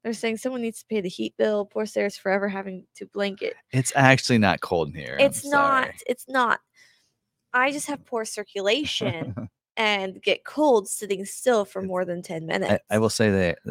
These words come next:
Speaker 2: it's warmer here than it is in my old office,
Speaker 1: Yes,
Speaker 2: so <laughs>
Speaker 1: yes, it's so much warmer where we're sitting now. Um, even at my desk, it's so much warmer,
Speaker 2: Yes,
Speaker 1: but
Speaker 2: it is. So, all right.
Speaker 1: um, no, we're talking about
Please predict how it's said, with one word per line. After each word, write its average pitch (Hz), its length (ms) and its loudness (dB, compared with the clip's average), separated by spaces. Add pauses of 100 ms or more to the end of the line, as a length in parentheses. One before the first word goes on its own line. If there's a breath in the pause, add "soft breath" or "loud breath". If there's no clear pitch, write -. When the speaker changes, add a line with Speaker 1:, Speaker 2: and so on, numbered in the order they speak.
(120)
Speaker 2:
it's 85 240 -2
warmer 95 280 0
here 104 200 0
than 87 140 0
it 87 100 0
is 87 140 -2
in 82 80 -6
my 85 100 0
old 82 220 -2
office, 73 260 -2
Speaker 1:
Yes, 220 340 4
Speaker 2:
so 208 120 0
<laughs> 117 80 4
Speaker 1:
yes, 214 260 2
it's 220 220 0
so 254 140 4
much 269 260 -4
warmer 247 460 -2
where 208 160 -2
we're 214 160 -4
sitting 233 380 -4
now. 240 420 -4 (640)
Um, 208 420 -4 (120)
even 226 520 -4 (220)
at - 120 -8 (100)
my 220 180 -2
desk, 190 540 -8 (280)
it's 202 180 -10
so 220 160 -4
much 214 240 -8
warmer, 196 440 -6
Speaker 2:
Yes, 190 80 -6
Speaker 1:
but 190 260 0
Speaker 2:
it 165 80 -10
is. - 260 -6 (440 soft breath)
So, 67 80 -8
all 80 100 -6 (640 loud breath)
right. 214 320 6
Speaker 1:
um, 233 100 -2
no, 262 120 4
we're 254 100 4
talking 294 360 -6
about 269 320 0